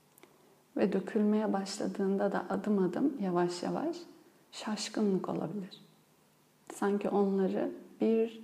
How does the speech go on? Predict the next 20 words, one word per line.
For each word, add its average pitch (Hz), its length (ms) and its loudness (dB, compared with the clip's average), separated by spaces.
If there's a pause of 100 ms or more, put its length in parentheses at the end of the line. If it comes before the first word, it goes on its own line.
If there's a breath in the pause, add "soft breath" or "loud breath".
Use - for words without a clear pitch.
(140)
sadece 190 500 -2
teknikle - 720 0 (300 loud breath)
çözebileceğini 185 760 2
sanırken 262 720 0 (300)
aksine 214 460 -2
bir 233 140 2
anda 202 400 2 (240)
kapağın, 208 640 2
daha 214 300 2
büyük 208 240 0
bir - 80 -4
kapağın 214 420 -2
açılıp 196 540 -2 (260)
beklemediğin 190 640 2
şeylerin 190 540 2
de - 80 0
sanki 185 520 -2 (460 loud breath)
ortaya 196 360 -2
çıkması - 500 -4
gibi. - 260 -4